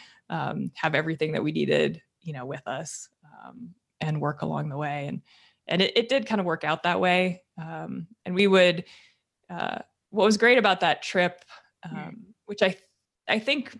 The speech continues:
Speaker 1: you know, might, might have been the joy of doing this before,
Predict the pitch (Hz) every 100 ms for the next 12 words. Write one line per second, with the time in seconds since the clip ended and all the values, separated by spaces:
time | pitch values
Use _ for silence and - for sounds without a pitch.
0 | - 220 196 190 190 190 190 - _ _
1 | _ _ _ _ _ - _ 196 190 190
2 | 185 185 180 175 170 156 165 160 170 156
3 | 156 151 147 - - 151 - 151 151 156
4 | 151